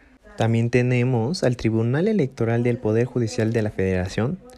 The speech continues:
que es la máxima autoridad jurisdiccional en materia electoral y órgano especializado del Poder Judicial de la Federación, con excepciones de las acciones de inconstitucionalidad de com-, que competen a la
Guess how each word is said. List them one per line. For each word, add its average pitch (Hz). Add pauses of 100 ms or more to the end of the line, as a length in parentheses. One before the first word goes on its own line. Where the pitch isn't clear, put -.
(380)
que -
es 131
la 147
máxima 160
autoridad 123
jurisdiccional 135
en 117
materia 120
electoral 104
y 117
órgano 117
especializado 120
del 110
Poder 104
Judicial 104
de 104
la 101
Federación, 123 (1000)
con 143
excepciones 135
de 117
las 113
acciones 131
de 127
inconstitucionalidad 120
de 127
com-, 123 (180)
que 139
competen 113
a 101
la 104